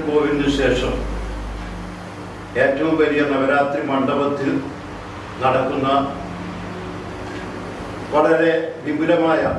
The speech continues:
കലാപരിപാടികളോടുകൂടി നടത്തപ്പെടുന്ന ഒരു മഹോത്സവം കൂടിയാണ്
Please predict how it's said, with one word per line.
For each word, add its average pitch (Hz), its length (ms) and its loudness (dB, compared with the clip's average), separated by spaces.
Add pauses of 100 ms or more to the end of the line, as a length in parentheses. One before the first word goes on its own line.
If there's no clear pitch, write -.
(100)
കലാപരിപാടികളോടുകൂടി 139 1300 0 (440)
നടത്തപ്പെടുന്ന 127 600 2 (960)
ഒരു 139 100 2 (100)
മഹോത്സവം 143 680 2
കൂടിയാണ് 123 420 2